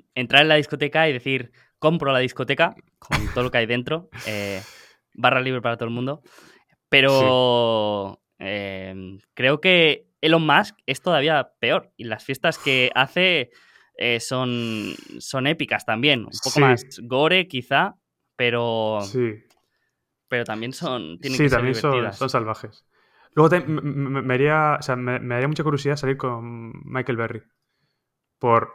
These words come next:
Speaker 2: ver cómo, ver cómo responde. O sea, no, no, <laughs> me cuesta, <laughs> me, me cuesta verle a esa persona ma-, en, en algo como un bar o una discoteca. O sea, ba-, bar
Speaker 1: Ujú.
Speaker 2: me refiero a pub.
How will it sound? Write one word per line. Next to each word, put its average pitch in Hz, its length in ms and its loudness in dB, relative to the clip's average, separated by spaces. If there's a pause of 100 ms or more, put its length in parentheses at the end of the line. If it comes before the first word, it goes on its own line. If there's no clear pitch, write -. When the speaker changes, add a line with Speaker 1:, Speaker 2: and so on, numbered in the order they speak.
(100)
Speaker 2:
ver 151 200 8
cómo, 160 200 4
ver 139 220 0
cómo 139 180 0
responde. 110 440 -4
O - 280 -20
sea, 110 480 -2
no, 123 160 -2
no, 139 160 -4 (360)
<laughs> - 260 -10
me 139 280 2
cuesta, 156 400 -2 (400)
<laughs> 160 300 -12
me, 143 140 0
me 139 160 4
cuesta 156 260 6
verle 156 300 6
a 147 60 6
esa 143 140 0
persona 135 380 2
ma-, 127 260 4
en, 127 440 -4
en 131 100 -4
algo 135 300 -2
como 127 160 -6
un 131 160 -8
bar 120 240 2
o - 20 -4
una 113 140 -10
discoteca. 117 560 -10
O - 380 -20
sea, 107 180 -16
ba-, 120 240 -4
bar 127 220 4
Speaker 1:
Ujú. 139 40 -4
Speaker 2:
me 143 60 -2
refiero 127 220 0
a - 60 -4
pub. 110 140 -2